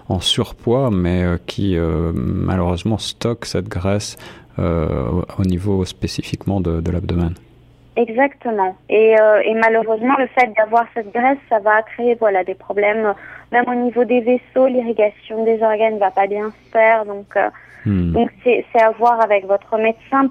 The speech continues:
Speaker 2: pour, euh, faire des, des programmes qui soient adaptés, puisque il est probable que vous ayez des problèmes de santé en plus.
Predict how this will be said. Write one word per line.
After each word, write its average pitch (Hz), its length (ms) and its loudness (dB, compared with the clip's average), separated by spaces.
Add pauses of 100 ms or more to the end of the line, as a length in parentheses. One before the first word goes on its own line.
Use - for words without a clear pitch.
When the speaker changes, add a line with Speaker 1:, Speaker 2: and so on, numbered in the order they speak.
Speaker 2:
pour, 233 240 0
euh, 214 120 4 (440)
faire 254 200 4
des, 208 440 -2
des 214 120 0
programmes 247 480 -2
qui - 120 -20 (100)
soient 240 160 4
adaptés, 226 600 0
puisque - 320 -6 (760)
il 240 140 0
est 254 100 2
probable 247 380 2 (100)
que 240 60 -12
vous 220 140 -10
ayez 233 300 2
des 226 100 2
problèmes 233 460 -2
de 226 160 -2
santé 226 320 -2
en 233 120 0
plus. 240 380 -4